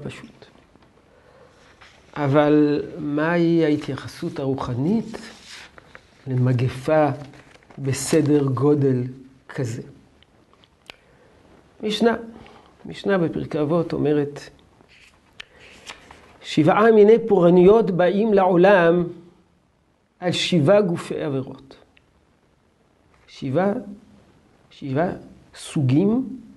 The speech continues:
של פורענויות, אסונות, אסונות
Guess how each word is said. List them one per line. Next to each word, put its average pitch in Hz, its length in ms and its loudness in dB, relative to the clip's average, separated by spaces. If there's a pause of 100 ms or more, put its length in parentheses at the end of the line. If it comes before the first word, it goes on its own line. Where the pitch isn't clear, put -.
(640)
של 139 320 -4 (100)
פורענויות, 131 920 -2 (720)
אסונות, 147 720 -2
אסונות 131 400 -4